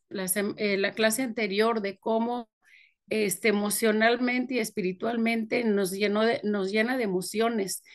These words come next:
sentimos, nos dolemos, estamos felices, estamos tristes, nos enojamos, este, gritamos, etcétera, todo lo emocional, y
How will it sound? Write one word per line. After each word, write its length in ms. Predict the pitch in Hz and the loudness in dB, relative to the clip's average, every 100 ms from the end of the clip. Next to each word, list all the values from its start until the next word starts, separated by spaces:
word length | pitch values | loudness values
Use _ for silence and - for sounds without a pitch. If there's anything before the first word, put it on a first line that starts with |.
| - | -20
sentimos, 1200 | - - 196 180 214 233 254 208 185 - - - _ _ _ | -10 -2 -2 0 0 4 6 6 4 4 -2 -6 _ _ _
nos 240 | 214 220 190 | -2 0 4
dolemos, 1040 | 196 190 208 226 233 202 190 185 - - - _ - | 6 8 8 6 6 6 6 4 -6 -10 -20 _ -6
estamos 480 | - 220 240 226 | 2 4 4 2
felices, 800 | 226 190 196 220 220 - 190 175 | 2 4 4 0 -2 0 0 0
estamos 480 | - 220 214 214 - | -8 -4 0 0 -2
tristes, 600 | 220 220 214 - 196 175 | -2 0 0 -4 -2 0
nos 220 | 190 180 | 2 0
enojamos, 1000 | 196 190 185 - 196 196 202 190 190 - _ - - _ 190 | 0 0 0 0 2 2 2 -2 -4 -8 _ -20 -20 _ 0
este, 420 | 185 190 - 196 | 2 2 2 2
gritamos, 800 | 202 202 - 196 208 202 196 196 | 2 0 2 2 2 2 0 0
etcétera, 880 | 185 - 214 202 214 196 196 196 - | -2 0 0 0 0 2 2 -2 -4
todo 260 | 233 233 240 | -2 0 0
lo 220 | 208 196 | 0 0
emocional, 880 | 190 185 175 180 185 196 214 214 214 _ _ _ - | 0 -2 -2 -4 0 0 0 -2 -6 _ _ _ -8
y 360 | 196 196 - | -2 -2 -4